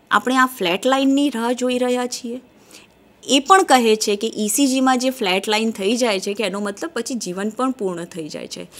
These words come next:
એટલે એ કહેવાનું કે આપણા જીવનની જે પણ પરિસ્થિતિઓ છે, તેને સ્વીકારીને તેમાંથી સકારાત્મક રીતે કેવી રીતે આપણે, અ, બહાર આવી શકીએ માનસિક તણાવ વગર,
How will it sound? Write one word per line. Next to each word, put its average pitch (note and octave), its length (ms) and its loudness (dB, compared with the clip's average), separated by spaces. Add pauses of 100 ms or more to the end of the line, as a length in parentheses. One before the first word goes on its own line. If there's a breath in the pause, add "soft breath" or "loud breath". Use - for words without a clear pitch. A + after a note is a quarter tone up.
(420 loud breath)
એટલે A3 380 2
એ B3 400 0
કહેવાનું G3 540 -2
કે - 140 -10
આપણા G3+ 400 -2
જીવનની G3+ 500 -2
જે F#3+ 240 -2
પણ C4 240 4
પરિસ્થિતિઓ F#3+ 760 -2
છે, F3+ 200 -6
તેને F3+ 340 -8
સ્વીકારીને F#3+ 800 -2 (400 loud breath)
તેમાંથી G#3 420 0
સકારાત્મક A3 840 0
રીતે C#4 260 0
કેવી A3+ 340 -2
રીતે C4 300 2
આપણે, G#3+ 480 0 (460 loud breath)
અ, G3+ 160 0
બહાર G3 380 2
આવી G#3 240 4
શકીએ F#3 380 -2
માનસિક G3 540 -2
તણાવ F#3+ 340 0
વગર, F3 460 0